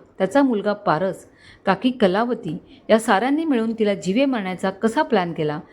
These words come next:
त्यांना कोण कोण सामील आहेत, पोलीस, डॉक्टर, वकील, हे सांगितले. तिच्या वडिलांना आजारी असूनसुद्धा मागे सोडून स्वतःचा जीव वाचवण्यासाठी तिला रातोरात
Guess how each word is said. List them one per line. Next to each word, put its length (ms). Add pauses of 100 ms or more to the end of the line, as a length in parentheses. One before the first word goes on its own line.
(240)
त्यांना 200
कोण 340
कोण 260
सामील 380
आहेत, 220 (360)
पोलीस, 560
डॉक्टर, 460
वकील, 440 (140)
हे 120
सांगितले. 520 (400)
तिच्या 220
वडिलांना 500
आजारी 380
असूनसुद्धा 600 (220)
मागे 300
सोडून 280
स्वतःचा 440
जीव 280
वाचवण्यासाठी 680 (420)
तिला 180
रातोरात 420